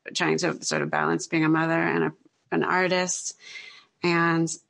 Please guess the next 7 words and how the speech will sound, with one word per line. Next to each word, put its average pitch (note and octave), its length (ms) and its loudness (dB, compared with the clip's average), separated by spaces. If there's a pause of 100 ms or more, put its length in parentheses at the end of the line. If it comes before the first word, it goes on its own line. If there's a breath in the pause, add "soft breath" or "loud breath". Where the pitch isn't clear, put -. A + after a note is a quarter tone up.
(200)
I E3+ 320 2
liked F3+ 380 2
using F3 680 4 (460)
the, F3+ 280 2
my D3+ 120 0
kids' D#3+ 440 -2 (320)
materials, E3 720 2